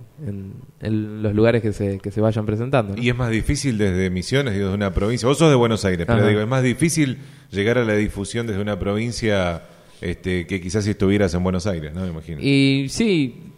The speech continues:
Speaker 1: no, no sé, no sé si más, si más difícil. Eh, eh, quizás, eh, uno está acostumbrado a ver, eh, quizás las producciones de,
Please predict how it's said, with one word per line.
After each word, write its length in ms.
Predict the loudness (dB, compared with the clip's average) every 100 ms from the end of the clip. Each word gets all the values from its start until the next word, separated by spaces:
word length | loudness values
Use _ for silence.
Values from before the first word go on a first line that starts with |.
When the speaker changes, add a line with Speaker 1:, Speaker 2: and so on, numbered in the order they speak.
| _
Speaker 1:
no, 300 | -14 -6 -6
no 200 | -4 -4 -4
sé, 160 | -4 -12
no 160 | -8 -8
sé 140 | -8
si 100 | -10
más, 480 | -2 0 0 -4 -14 -14
si 180 | -10
más 180 | -4 -2
difícil. 540 | -2 0 0 2 2 2
Eh, 480 | 4 6 6 6 4 -4 -20 -20 _ _ _
eh, 640 | -8 -4 -2 -2 -2 -4 -6
quizás, 580 | -4 4 4 2 -8 -12
eh, 260 | -6 -2 0
uno 560 | 2 6 6 6 2 0
está 200 | 2 4
acostumbrado 840 | 4 4 2 6 8 10 10 10
a 120 | 10
ver, 280 | 10 10 8
eh, 440 | 4 2 -2 -2 0
quizás 240 | 4 4
las 100 | 6
producciones 680 | 6 6 6 6 6 4 -2
de, 400 | -2 -2 -4